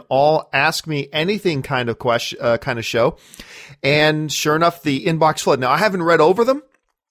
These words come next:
I'm just gonna read through these questions as they are, and I'll try to answer them as shortly as I can. So I am, I'm not gonna go too in depth on any of the answers. I'm gonna try to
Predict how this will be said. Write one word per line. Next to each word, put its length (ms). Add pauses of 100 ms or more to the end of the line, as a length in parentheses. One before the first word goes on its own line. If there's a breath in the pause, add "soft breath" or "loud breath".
(260)
I'm 180
just 120
gonna 200
read 340
through 240
these 180
questions 420
as 260
they 240
are, 320
and 180
I'll 100
try 220
to 100
answer 260
them 220 (380 loud breath)
as 340
shortly 640
as 120
I 80
can. 280
So 140
I 80
am, 200
I'm 220
not 140
gonna 120
go 140
too 260
in 320
depth 500
on 200
any 200
of 60
the 120
answers. 280
I'm 60
gonna 140
try 200
to 220